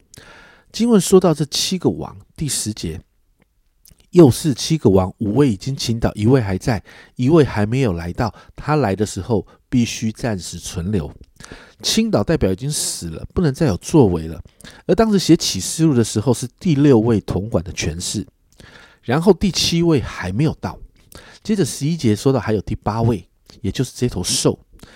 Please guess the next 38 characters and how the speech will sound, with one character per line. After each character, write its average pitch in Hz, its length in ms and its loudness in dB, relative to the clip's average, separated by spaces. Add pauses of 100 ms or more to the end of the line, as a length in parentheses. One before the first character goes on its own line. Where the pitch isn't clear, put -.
(140)
也 104 100 0
象 135 280 -2
征 131 200 -4
的 107 60 -2
是 113 180 -8
敌 98 200 -8
基 110 220 -4
督 95 220 -6
哦。 80 120 -8 (1000)
家 208 120 2
人 220 60 6
们， 190 100 4
我 120 40 4
们 110 120 -2
到 185 120 0
这 180 80 -6
边 170 160 0
脑 98 120 -2
袋 139 120 -2
稍 131 140 -2
微 113 60 0
要 113 60 -2
清 127 180 -4
楚 - 180 -10
一 87 40 -8
下， - 200 -10 (340)
如 220 220 4
果 185 100 2
前 - 300 0
面 160 180 0
七 - 300 -2
个 143 80 2
王 85 280 -2
代 131 140 -2
表 85 140 -6
七 - 260 -6
个 127 120 -4
头， - 320 -6